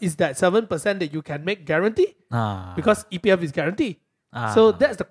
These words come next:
Speaker 1: question they really, really have to ask. Uh, and with that, I w-, I personally would say that if I don't make about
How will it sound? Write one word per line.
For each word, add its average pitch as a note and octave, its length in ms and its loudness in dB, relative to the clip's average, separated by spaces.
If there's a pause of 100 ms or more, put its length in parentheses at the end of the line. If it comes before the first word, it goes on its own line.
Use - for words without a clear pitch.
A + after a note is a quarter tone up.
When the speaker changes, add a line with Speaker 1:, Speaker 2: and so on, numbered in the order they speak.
(120)
Speaker 1:
question G#3 480 -2
they C#3+ 80 -4
really, E3+ 480 0
really D#3 400 -4
have C3 160 -10
to B2+ 160 -12
ask. C#3 320 -4
Uh, C3+ 320 -14 (480)
and F3 400 -4 (240)
with F#3 240 -2
that, D4+ 320 0 (160)
I G3+ 80 2
w-, F3+ 160 -6 (160)
I B3+ 240 2
personally A3 560 -2
would D#3+ 160 -6
say G3+ 240 0
that D3+ 160 -4
if D#3 80 -4
I E3+ 80 4
don't A3+ 240 2
make B3 160 0
about D3+ 480 -2